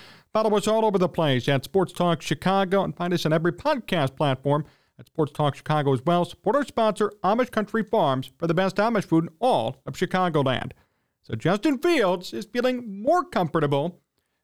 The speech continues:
in Luke Getsy's offense, and after you hear these quotes, you will not be surprised as to why.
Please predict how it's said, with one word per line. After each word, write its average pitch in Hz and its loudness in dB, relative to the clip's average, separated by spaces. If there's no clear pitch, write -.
in 117 -18
Luke 165 0
Getsy's 165 0
offense, 156 0
and 117 -2
after 151 -2
you 135 4
hear 170 4
these 170 2
quotes, 170 2
you 165 2
will 165 -2
not 147 0
be 156 0
surprised 123 -2
as 120 -8
to - -2
why. 190 0